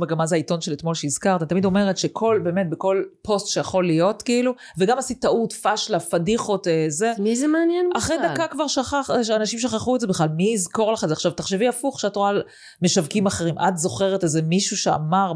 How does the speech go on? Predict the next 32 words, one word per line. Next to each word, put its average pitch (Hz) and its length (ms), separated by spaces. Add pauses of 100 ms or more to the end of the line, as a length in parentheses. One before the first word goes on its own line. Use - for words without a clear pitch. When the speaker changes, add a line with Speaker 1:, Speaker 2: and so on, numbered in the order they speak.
Speaker 1:
משהו 190 320
על 165 160
משהו, 262 420
מי 220 200
Speaker 2:
לא, 220 120
Speaker 1:
יש 277 60
לו 269 120
את 285 40
Speaker 2:
לא, 269 80
זה 262 120
Speaker 1:
הקשב 180 160
Speaker 2:
כל 190 120
Speaker 1:
היום? 214 240
Speaker 2:
כך, 190 80
אפילו 220 260
אני 240 100
אגיד 247 120
לך - 60
יותר 214 320
מזה, 226 460 (140)
אה, 156 60 (400)
אה, 151 340
אה, 143 60
מה 151 160
נעשה, 160 260
נספר 147 360
להם 160 160
את 143 80
זה, 143 80
כי 127 100
זה 131 100
מצחיק. 131 420